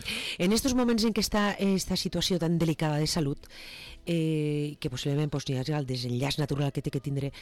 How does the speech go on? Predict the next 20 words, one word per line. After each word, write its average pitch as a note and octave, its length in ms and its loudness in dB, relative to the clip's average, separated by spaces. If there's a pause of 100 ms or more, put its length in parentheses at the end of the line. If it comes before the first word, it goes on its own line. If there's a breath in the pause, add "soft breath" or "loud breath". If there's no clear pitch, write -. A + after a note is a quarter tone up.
(320 loud breath)
una D3 140 -2
persona D3 300 -2
en D3 60 0
esta D3 200 -2
situació, E3 480 -2 (840 loud breath)
és G3 140 0
possible C4 380 0
que - 80 2
ens F3+ 200 2
trobem, F3 560 2
eh, D#3+ 300 2
que D#3+ 140 -2
quan E3 280 0
això D#3+ 280 2
ocorrisca, E3+ 800 2
l'actual F#3+ 680 4
papa F3+ 420 0
demani E3+ 380 2
la D3 120 -2
dispensa? B2 580 -4